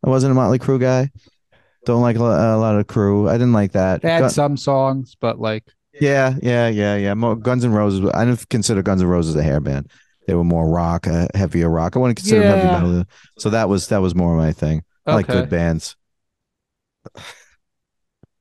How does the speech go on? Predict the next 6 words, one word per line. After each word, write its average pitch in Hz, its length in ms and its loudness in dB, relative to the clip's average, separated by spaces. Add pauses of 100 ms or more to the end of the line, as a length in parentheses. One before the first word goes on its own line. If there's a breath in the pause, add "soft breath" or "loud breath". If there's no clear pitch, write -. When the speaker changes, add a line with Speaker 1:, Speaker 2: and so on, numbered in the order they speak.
(1120)
Speaker 2:
Yeah. 117 260 -12 (180)
Speaker 1:
Yeah. 90 360 0 (160)
Speaker 2:
Um, 165 640 0
Speaker 1:
<laughs> - 1500 -20
Speaker 2:
Bon 165 220 -2
Jovi. 202 720 -2